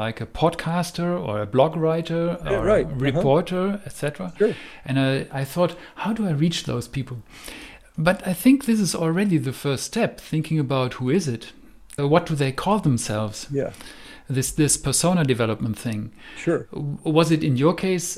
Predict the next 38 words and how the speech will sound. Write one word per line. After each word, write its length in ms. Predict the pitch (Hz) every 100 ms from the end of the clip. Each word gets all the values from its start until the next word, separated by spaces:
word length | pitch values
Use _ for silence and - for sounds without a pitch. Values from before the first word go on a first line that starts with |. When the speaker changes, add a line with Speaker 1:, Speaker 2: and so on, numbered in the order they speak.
| -
Speaker 1:
simply 680 | - 175 165 147 139 135 135
in-, 360 | - 139 127
intuitive 720 | 156 110 127 151 202 220 226 -
because 320 | 151 131 131
w-, 180 | 147 170
you 200 | 156 127
were 460 | 127 127 127 131 156
one 340 | 139 127 151 180
member 340 | 180 190 170
of 160 | 165 165
that 200 | 185 185
audience, 500 | 180 196 202 202 -
or 180 | 139 139
was 260 | 143 156 147
it 260 | 147 - -
explicit? 640 | 160 - 156 147 117 107 -
What, 200 | 120 139
was 200 | 131 135
it 100 | 131
deliberate? 680 | 131 139 117 113 107 - - -
Did 160 | 143
you 60 | -
Speaker 2:
For 80 | 175
the 80 |
Speaker 1:
really 80 | 127
Speaker 2:
first, 180 | 220 175
Speaker 1:
think 160 | 190 -
Speaker 2:
for 100 | 139
the 100 | 113
Speaker 1:
about 120 | 151
Speaker 2:
book. 200 | 180 123 -
Speaker 1:
it? 100 | - - - -
Speaker 2:
For 100 | -
the 80 | 156
first 260 | - 180 -
book, 220 | 185 -
you 80 | 123
mean? 200 | 98